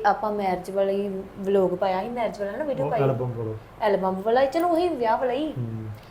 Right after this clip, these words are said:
Speaker 1: ਤੇ ਉਹਦੇ ਵਿੱਚ ਵੇਖੋ, ਤੁਹਾਡੇ ਇੰਨੇ ਕੁਮੈਂਟ ਆਏ ਨਾ, ਸਾਰੇ ਹੀ ਕੁਮੈਂਟ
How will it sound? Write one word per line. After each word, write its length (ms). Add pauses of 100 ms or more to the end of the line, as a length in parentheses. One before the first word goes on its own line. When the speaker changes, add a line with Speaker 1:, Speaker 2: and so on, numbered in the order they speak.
Speaker 1:
ਤੇ 60
ਉਹਦੇ 280
ਵਿੱਚ 240
ਵੇਖੋ, 280
ਤੁਹਾਡੇ 280
ਇੰਨੇ 460
ਕੁਮੈਂਟ 500
ਆਏ 220
ਨਾ, 160 (380)
ਸਾਰੇ 360
ਹੀ 60
ਕੁਮੈਂਟ 380